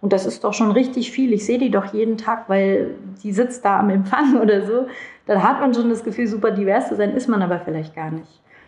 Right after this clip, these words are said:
Und danach kommen die ganzen anderen Aufgaben, also da, da kann man dann wirklich so diese Diversity-Kataloge abarbeiten. Das ist, ähm, kein Hexenwerk, aber man muss es halt wollen. Es ist einfach, ähm, wie jede Veränderung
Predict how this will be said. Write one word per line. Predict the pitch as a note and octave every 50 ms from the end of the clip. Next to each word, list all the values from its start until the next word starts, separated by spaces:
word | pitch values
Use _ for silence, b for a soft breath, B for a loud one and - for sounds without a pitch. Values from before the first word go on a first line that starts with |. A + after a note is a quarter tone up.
| b b b _ _ _ _ _ _
Und | A#3+ A3+ G3+
danach | B3 A#3+ A#3+ B3 C4 D4 D4 C#4+ -
kommen | - C#4 C4+ C4
die | C4
ganzen | C4 C4 C4 C4 C4 B3+
anderen | A3 A#3 A#3+ B3 B3 A#3+
Aufgaben, | A3 A3+ G#3+ A3 - G#3 G#3 G#3+ A3 G#3+ F#3+
also | F3+ F#3 F#3
da, | F3+ F#3
da | F#3 - G3
kann | F#3+ F#3+ G#3
man | G#3+ G#3+
dann | G#3 G3+ G3
wirklich | G3 F#3+ G3 -
so | - F#3+
diese | F3+ G3 F3+ F#3
Diversity-Kataloge | F#3 F#3+ F#3 F3 F3+ F3 F3 - - - - _ - E3+ - E3 D#3 D#3+ D#3+ D#3+ E3 E3 -
abarbeiten. | - - - - D3+ D3 D3+ D#3 D#3 D3+ - A3 A#3 A#3
Das | F3+ A#3+ -
ist, | G#3 G3+ - - -
ähm, | - F#3 F3+ F#3 F3+
kein | F3+ - A#3 A#3+
Hexenwerk, | A3+ B3+ B3+ B3+ - C#4 C4+ C4 C#4 C#4+ - D4+ - - b b b b b b b b b b
aber | - F#3+ G3 A#3 A#3
man | A#3 A#3+ A#3+ A#3
muss | A#3+ C4 B3+
es | D#4 D4 -
halt | - C4 B3 - A3 A3
wollen. | C4+ C#4+ A3+ D#3 C#3+ D3+ D#3+ F#3+ -
Es | - -
ist | - A#3 - -
einfach, | - G#3+ F#3+ G#3 G#3+ G3+ G3 - - -
ähm, | - G3+ G3+ G3+ G3
wie | G#3 G#3
jede | F#3+ A3 A#3+ B3+
Veränderung | A#3+ - - - - F3+ F#3 F#3 E3+ E3+ F#3 G3 G#3+ A3+ A#3 A3+